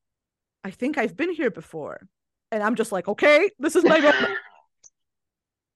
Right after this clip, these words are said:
Speaker 1: This is my moment. It is finally happening for me. Okay. So I go, "Okay, breathe deep." So it's a, it's a tram full of people, right? So we're standing there. I breathe deep. I'm like, "Okay,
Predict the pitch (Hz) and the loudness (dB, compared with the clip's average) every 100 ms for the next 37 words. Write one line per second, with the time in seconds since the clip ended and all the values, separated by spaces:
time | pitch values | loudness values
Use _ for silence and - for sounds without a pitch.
0 | - 285 320 311 285 302 339 415 440 311 | -10 -6 -2 0 2 2 0 -4 -4 -4
1 | 254 - 302 294 311 339 359 330 269 285 | -4 -6 -6 -6 -6 -8 -6 -4 -4 -6
2 | 254 254 262 233 175 165 _ _ _ 190 | -10 -10 -10 -10 -12 -20 _ _ _ -20
3 | 202 208 247 - _ _ _ - 247 247 | -4 -2 -2 -8 _ _ _ -4 -2 0
4 | 247 240 247 247 _ _ _ _ _ 202 | 0 0 -2 -6 _ _ _ _ _ -16
5 | 165 226 302 302 247 269 - - _ _ | -10 -6 -6 -4 -8 -8 -10 -18 _ _
6 | _ 240 233 302 285 - 277 440 - 587 | _ -12 -4 -4 -4 -10 -8 -6 -2 0
7 | 587 539 392 262 - 254 - - 170 214 | 0 2 2 2 -2 -6 -6 -10 -6 -4
8 | 311 247 - 226 220 220 196 185 180 - | -6 -12 -10 -8 -8 -8 -8 -10 -14 -16
9 | - _ - 220 240 320 294 175 240 247 | -20 _ -4 -2 2 4 4 2 -4 -4
10 | 220 233 294 - 349 381 302 220 160 | -8 -10 -12 -12 -10 -8 -6 -8 -10